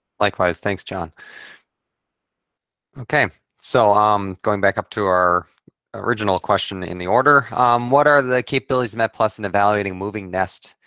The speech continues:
simulation with reanalysis or other statistic data, or other static data? Apologies.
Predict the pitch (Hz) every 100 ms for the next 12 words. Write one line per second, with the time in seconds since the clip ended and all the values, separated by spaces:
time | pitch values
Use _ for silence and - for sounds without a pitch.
0 | _ - - 104 95 90 90 - 92 85
1 | 85 104 95 92 92 104 90 87 85 85
2 | - 85 - 92 - - - 101 - -
3 | - - 113 107 95 - 95 92 90 -
4 | 95 95 95 - 85 85 82 82